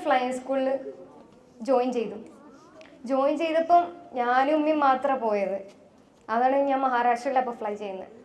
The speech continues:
അപ്പം ഞങ്ങൾക്ക് മധ്യപ്രദേശിലും ഉണ്ട് ഫ്ലൈയിങ്, മഹാരാഷ്ട്രയിലും ഉണ്ട്. അപ്പം ഈ എക്സാംസ് കാര്യങ്ങളൊക്കെ മധ്യപ്രദേശിലാണ് നടക്കുക. ഞാനും ഉമ്മയും മാത്രമാണ് പോകുന്നത്, ആദ്യമായിട്ട് ഇങ്ങനെ പുറത്ത് പോകുന്നത്, അതും ഞങ്ങൾ രണ്ടാളും മാത്രം. അപ്പം ഞാനൊരു ഗവൺമെൻറ് സ്കൂളിൽ പഠിച്ചൊരു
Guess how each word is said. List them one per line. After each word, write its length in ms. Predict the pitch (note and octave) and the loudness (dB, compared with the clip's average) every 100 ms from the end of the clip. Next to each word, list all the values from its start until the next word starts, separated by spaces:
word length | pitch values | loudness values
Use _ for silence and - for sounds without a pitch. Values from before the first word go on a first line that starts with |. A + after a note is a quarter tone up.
| - - - | -20 -20 -16
അപ്പം 200 | - C4+ C4+ | -6 -2 0
ഞങ്ങൾക്ക് 320 | B3+ C4 F4+ D#4 | 0 0 0 2
മധ്യപ്രദേശിലും 720 | C4+ C#4+ D4 E4 E4 E4 F4 | 2 0 -2 0 -2 0 0
ഉണ്ട് 140 | D4+ D#4 | 0 0
ഫ്ലൈയിങ്, 420 | C4+ B3 A#3+ B3 D#4+ C#4 | 2 0 0 -4 -2 -2
മഹാരാഷ്ട്രയിലും 640 | A3+ A3 A3 B3+ B3+ A3+ | 0 -2 -4 -4 -2 -2
ഉണ്ട്. 140 | F#3+ - - - - - C4+ | -6 -10 -18 -20 -20 -10 -2
അപ്പം 320 | C#4 D4 D4 - - - _ C4+ | 2 2 0 -16 -20 -20 _ -6
ഈ 40 | C#4 C#4 | -2 -2
എക്സാംസ് 300 | D4 D4 D#4+ | 0 0 2
കാര്യങ്ങളൊക്കെ 540 | D#4 D4 D4+ D#4 D#4 D4+ | 0 0 0 0 0 0
മധ്യപ്രദേശിലാണ് 640 | B3+ B3+ B3 A#3+ B3 C4 A3 | 0 0 -2 -4 -2 -2 -2
നടക്കുക. 240 | F#3 F#3+ - - - | -6 -10 -18 -20 -12
ഞാനും 220 | A#3 A#3 C4+ | -4 0 2
ഉമ്മയും 180 | C#4+ C#4 | 2 4
മാത്രമാണ് 400 | B3 B3 A#3 G3+ | 2 4 2 2
പോകുന്നത്, 280 | F#3 F#3 F#3 - - G#3+ | -4 -6 -12 -16 -12 -2
ആദ്യമായിട്ട് 420 | A3+ B3 D4 D4 | 2 8 8 8
ഇങ്ങനെ 160 | D#4+ D4 | 0 2
പുറത്ത് 360 | C4+ A3+ C4+ C4 | 2 2 0 -2
പോകുന്നത്, 300 | A3 F#3+ - - - _ _ _ _ - C#4 | -2 -4 -10 -16 -20 _ _ _ _ -8 -6
അതും 240 | D#4 E4 | -2 0
ഞങ്ങൾ 160 | D#4+ D#4+ E4 | 2 6 6
രണ്ടാളും 280 | D4+ D4+ D4 B3 | 6 4 4 2
മാത്രം. 300 | A3+ G#3+ G#3 - - _ _ _ - C#4 | 0 -6 -10 -18 -20 _ _ _ -8 -6
അപ്പം 220 | D4+ D#4+ | -2 0
ഞാനൊരു 340 | D#4 D#4+ F#4+ F4+ E4 | 2 4 4 4 6
ഗവൺമെൻറ് 440 | D4 D4+ E4+ E4 E4 | 6 4 2 0 -2
സ്കൂളിൽ 240 | D#4 D4+ | -2 2
പഠിച്ചൊരു 320 | C#4 B3+ C4+ | 2 2 -2